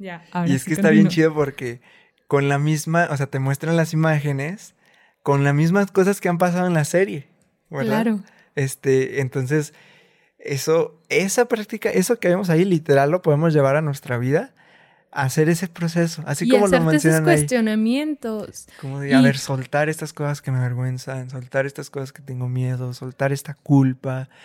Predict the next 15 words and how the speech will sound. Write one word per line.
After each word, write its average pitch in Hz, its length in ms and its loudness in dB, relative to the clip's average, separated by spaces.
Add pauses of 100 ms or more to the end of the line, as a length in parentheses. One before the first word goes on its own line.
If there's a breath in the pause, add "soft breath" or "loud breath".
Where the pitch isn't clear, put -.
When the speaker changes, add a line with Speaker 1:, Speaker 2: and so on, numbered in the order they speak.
(260 loud breath)
Speaker 2:
soltar 139 440 0
este 147 240 0
dolor, 131 640 4
que - 80 -12
es 123 100 -12
cuando 127 220 -2
llega 120 200 -6
la 123 100 -8
parte 120 320 -6
del 127 80 -12
corazón, 127 500 -10
¿no? 127 160 -10
Soltar 127 420 -8
este 139 220 -14
dolor, 127 460 -10